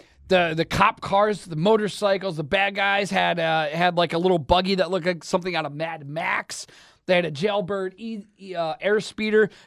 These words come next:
D V Ds were released in two thousand eleven, Volume One, Volume Two. Like I said, only sixty-five episodes. It's not a show that a lot of people n-, remember because it was only on for two years. But, man, was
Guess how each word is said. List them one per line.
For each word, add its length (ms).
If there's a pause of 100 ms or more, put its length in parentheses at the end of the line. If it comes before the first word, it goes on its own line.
D 160
V 100
Ds 260
were 120
released 320
in 100
two 120
thousand 340
eleven, 340
Volume 300
One, 160
Volume 320
Two. 360 (460)
Like 160
I 60
said, 200
only 160
sixty-five 540
episodes. 420
It's 140
not 260
a 60
show 380
that 100
a 80
lot 320
of 100
people 460 (800)
n-, 160 (100)
remember 500
because 200
it 40
was 100
only 200
on 200
for 120
two 200
years. 280
But, 200
man, 280
was 160